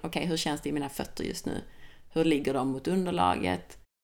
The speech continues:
Pirrar det lite i någon tå? Killar det lite någonstans? Känns de tunga?" Och sen kan man tänka att man slappnar av lite i dem. Och sen går man upp till smalbenen och knäna,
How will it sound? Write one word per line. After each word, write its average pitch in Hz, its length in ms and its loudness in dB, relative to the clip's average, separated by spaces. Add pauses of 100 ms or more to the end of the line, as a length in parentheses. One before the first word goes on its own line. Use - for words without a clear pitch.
(1000)
Pirrar 175 360 4
det 175 80 4
lite 175 260 0
i 170 40 2
någon 165 180 -2
tå? 156 520 2
Killar 175 360 2
det 160 60 0
lite 170 220 -2
någonstans? 160 760 -2 (380)
Känns 160 200 -2
de 147 140 -2
tunga?" 175 800 2 (880)
Och - 80 -6
sen 170 120 2
kan 156 100 -2
man 151 100 2
tänka 156 280 0
att - 80 -4
man 135 260 -2 (100)
slappnar - 460 -2
av - 120 2
lite - 220 -4
i - 20 0
dem. - 140 -4
Och - 80 -4
sen 156 140 -2
går 156 100 0
man 151 180 0
upp 151 140 -8
till - 120 -10
smalbenen 147 640 0
och - 60 -4
knäna, - 500 -2